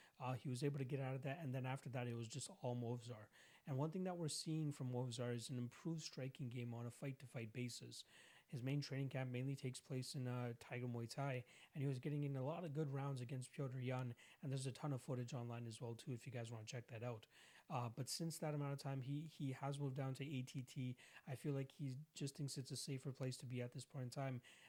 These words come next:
a-, and to get the best amount of training and training partners as well, considering this whole covid era that we're in currently. I think if it, you know, if this covid thing wasn't going on,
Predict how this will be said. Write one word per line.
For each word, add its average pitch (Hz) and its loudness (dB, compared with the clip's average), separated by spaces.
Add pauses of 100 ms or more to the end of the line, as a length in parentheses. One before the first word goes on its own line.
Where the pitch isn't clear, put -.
a-, 143 0
and 123 0
to - -4
get 151 2
the 131 -4
best 131 -2
amount 127 0
of 123 -4
training 131 0 (260)
and 135 0
training 135 2
partners 147 0 (280)
as 123 -2
well, 139 4
considering 127 0
this 123 -2
whole 127 -2
covid 127 0
era 117 0
that 120 -2
we're 113 -2
in 127 0
currently. 113 -4 (520)
I 143 2
think 143 0
if 127 -2
it, 135 2 (240)
you 143 2
know, 123 2
if 117 -2
this 127 0
covid 127 2
thing 127 0
wasn't 123 0
going 123 2
on, 127 2